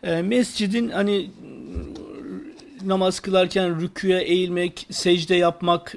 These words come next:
diyoruz. Oradaki secde kelimesiyle aynı kelimeden, e, türüyor mescit. Secde de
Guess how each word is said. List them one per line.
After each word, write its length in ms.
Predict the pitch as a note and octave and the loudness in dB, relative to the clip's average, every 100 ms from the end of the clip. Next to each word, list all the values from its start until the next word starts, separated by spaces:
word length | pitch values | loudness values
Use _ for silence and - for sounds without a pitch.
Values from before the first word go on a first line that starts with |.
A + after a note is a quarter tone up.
| - - | -10 -2
diyoruz. 300 | D#3 D3 E3 | 0 2 2
Oradaki 380 | G#3 G3 F#3 | 2 2 -2
secde 420 | D3 F#3+ F#3+ G3+ A3+ | 0 2 2 0 -4
kelimesiyle 680 | - G3 G3 G3 A3+ A#3 | -2 0 -2 -2 -4 -2
aynı 540 | A#3 G#3+ A3+ A3+ F3+ C3+ B2 | 2 6 8 6 2 0 -4
kelimeden, 580 | D3 C#3+ C3+ B2+ C3 G#2+ - _ | -4 -2 -2 0 0 -2 -10 _
e, 180 | C3+ B2 | -10 -10
türüyor 340 | - C3+ A#2+ | -8 -6 -4
mescit. 460 | A#2+ A#2+ - C#4 - | -4 -6 -8 -12 -10
Secde 520 | - G3 G3 E4 B3+ | 2 2 2 -2 0
de 160 | D#3+ | -2